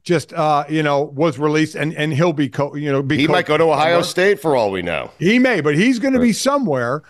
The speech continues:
Speaker 1: Um, Dan Quinn, who's always l-, gr-, looked at to be another head, you know, head coach again. We, it's all these names before you get to the hottest coordinator. We always talk about this every year.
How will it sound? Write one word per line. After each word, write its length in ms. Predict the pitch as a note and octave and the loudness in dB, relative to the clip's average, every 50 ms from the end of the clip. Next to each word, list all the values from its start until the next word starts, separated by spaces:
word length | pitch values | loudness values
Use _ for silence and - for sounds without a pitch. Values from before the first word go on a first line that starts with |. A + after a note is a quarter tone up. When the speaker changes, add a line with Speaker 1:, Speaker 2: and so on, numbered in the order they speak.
| _ _ _ _ - | _ _ _ _ -2
Speaker 1:
Um, 540 | E3 E3+ F3 F3 F3 F3 F3 F3 F3 E3+ | 0 2 2 2 2 2 2 2 0 -2
Dan 400 | C#3 E3+ A#3+ C4+ D4 D4 D4+ C4+ | 0 0 2 2 2 2 2 2
Quinn, 500 | - - - G#3+ C#4+ D#4 E4+ D#4+ B3+ G3+ | 0 -2 -2 0 2 2 2 2 2 2
who's 240 | E3 E3+ F#3 F3 D#3 - - - | 2 2 2 2 0 -2 -4 0
always 580 | B3 C4+ C#4+ C#4+ C#4+ B3 A#3 A3 G3 C#3+ C3 D3+ | 2 2 4 4 2 2 0 -2 -2 -4 -8 -10
l-, 80 | F#3+ A3 G3+ D#3 | -12 -12 -12 -8
gr-, 240 | B2 - D3+ F3+ F3+ F#3 | -4 -2 0 0 2 2
looked 340 | F3 F3+ G3+ G#3 G#3+ - | 2 2 2 2 0 0
at 300 | F3+ D#3+ D3 C#3 - - _ _ _ _ - | 0 0 0 -2 -4 -8 _ _ _ _ -4
to 100 | - F3 | -2 0
be 180 | D#3+ F#3+ F#3+ | 2 2 2
another 360 | F#3 F3 F3 E3+ E3+ E3 D#3 C#3 | 2 2 2 0 0 0 0 0
head, 200 | C#3+ D#3 D3 B2+ - | -2 -2 -4 -6 -6
you 160 | F3+ E3 D#3 | -2 -2 0
know, 120 | D#3 C#3+ A2 | 0 0 -2
head 240 | C#3+ C#3+ D#3+ D3 - | -2 -2 -2 -2 -2
coach 260 | D3 D3+ D3 - - | -2 -4 -4 -4 -6
again. 340 | D3+ B2+ C#3 D3 C3+ A#2+ A2 - - - - - - | -6 -2 -2 -2 -2 -4 -6 -10 -16 -20 -16 -6 -2
We, 180 | D#3 G#3+ C4+ B3 | 0 0 0 0
it's 260 | - A#3+ A3 - - - | 0 0 0 -2 -2 0
all 280 | A#3 C#4 D#4 E4+ F4+ F4 | 2 4 4 4 4 4
these 260 | E4 D#4 C4 G3+ A3+ | 2 2 2 2 2
names 280 | D4 D4+ D#4 C#4+ F#3+ | 2 2 2 2 2
before 380 | E3 A3 G3 - - C4+ C#4 C#4 | 0 0 -2 0 2 2 2 2
you 120 | C4+ A#3+ | 2 0
get 180 | G#3+ B3 A#3+ - | 0 0 -2 -2
to 120 | - G#3+ G3+ | -2 -2 -2
the 100 | F3+ D#3+ | -2 -2
hottest 580 | - - - A#3 B3 C#4 C#4+ C4+ G3 - - | -2 -2 -2 0 0 0 -2 -4 -6 -6 -10
coordinator. 640 | - - A#3+ C4 C4 C4+ B3+ A3+ G3 F3+ F3 E3+ D#3+ | -4 0 4 4 4 4 4 2 0 2 2 2 2
We 120 | E3 F3 | 4 4
always 260 | G#3+ B3 C#4 C4 F#3+ | 4 2 2 0 0
talk 260 | - - A3+ G#3+ - - | 0 0 0 0 0 0
about 260 | F#3+ F#3+ F#3 F3 - | 0 0 0 0 -2
this 180 | E3+ C3+ - | -4 -2 0
every 220 | F3+ E3+ C#3 C#3+ C#3 | 0 0 0 0 2
year. 380 | D#3+ G3 G3 D3 A#2+ A2+ A2 | 2 2 4 2 2 -2 -4